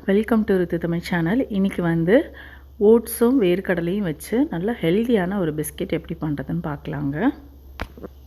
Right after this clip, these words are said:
இதுக்கு ஒரு மிக்ஸி ஜார் எடுத்துட்டு அதுல ஒரு கப்பு ஓட்ஸ் எடுத்துக்கிறேன்.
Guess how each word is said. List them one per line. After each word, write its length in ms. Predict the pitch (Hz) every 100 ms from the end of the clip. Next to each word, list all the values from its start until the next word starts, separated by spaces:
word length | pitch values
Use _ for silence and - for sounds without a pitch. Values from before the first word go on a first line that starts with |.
| - - - - - - - - - - - - - - - - - - - - -
இதுக்கு 340 | 190 190 247 320
ஒரு 160 | 233 185
மிக்ஸி 320 | 175 - 247
ஜார் 300 | 214 160 156
எடுத்துட்டு 360 | 147 - 160 233
அதுல 260 | 208 170 160
ஒரு 200 | 175 226
கப்பு 380 | 220 185 - 269 359 - -
ஓட்ஸ் 340 | 180 185 -
எடுத்துக்கிறேன். 600 | 170 170 - - 156 214